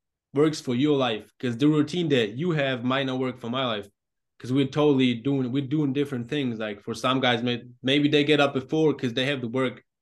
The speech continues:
at five to, like, mid-, like, midday or whatever.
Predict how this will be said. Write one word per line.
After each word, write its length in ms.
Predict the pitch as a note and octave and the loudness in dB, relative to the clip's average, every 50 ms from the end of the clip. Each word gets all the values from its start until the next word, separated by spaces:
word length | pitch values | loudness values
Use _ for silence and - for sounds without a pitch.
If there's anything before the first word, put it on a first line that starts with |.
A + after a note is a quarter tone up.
| _ _ _ | _ _ _
at 120 | - G#2 - | -16 -16 -6
five 380 | - B2+ B2+ B2+ B2 A#2 A#2 | -2 2 2 4 2 2 -2
to, 120 | - - A#2 | -4 -2 0
like, 320 | A#2 A2 G#2 G#2 - _ _ _ _ _ _ _ _ _ | 0 0 -2 -4 -8 _ _ _ _ _ _ _ _ _
mid-, 300 | B2+ B2+ B2+ A#2+ A2+ A2+ | -4 -2 -2 0 -2 -2
like, 260 | A#2+ A#2 A2 G#2+ - | -2 -2 -2 -2 -2
midday 400 | B2 B2 A2+ A2+ B2+ C3+ C#3 B2+ | -4 -4 -2 0 0 0 2 2
or 80 | A#2 A2 | 0 -2
whatever. 520 | A2 A2+ A2 B2 C3+ C3 A#2+ A#2+ B2 - | -4 -4 -4 -4 -4 -2 -4 -6 -8 -10